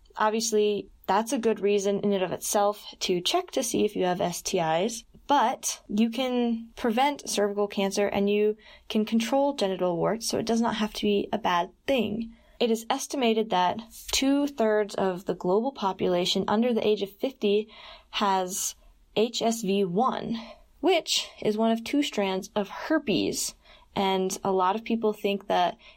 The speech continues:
H S V one is just oral herpes and H S V two is genital herpes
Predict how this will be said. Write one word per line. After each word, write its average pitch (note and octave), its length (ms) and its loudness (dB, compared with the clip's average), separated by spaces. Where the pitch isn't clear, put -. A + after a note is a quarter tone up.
H G#3 260 0
S G3+ 160 -2
V F#3 240 0
one G#3 640 0
is F#3 200 2
just - 300 -2
oral G3+ 320 4
herpes F3+ 640 0
and F#3+ 160 0
H F3+ 220 0
S F3+ 140 -2
V F3 160 -2
two G#3+ 500 2
is F#3 160 -2
genital G3+ 460 2
herpes F3 640 -2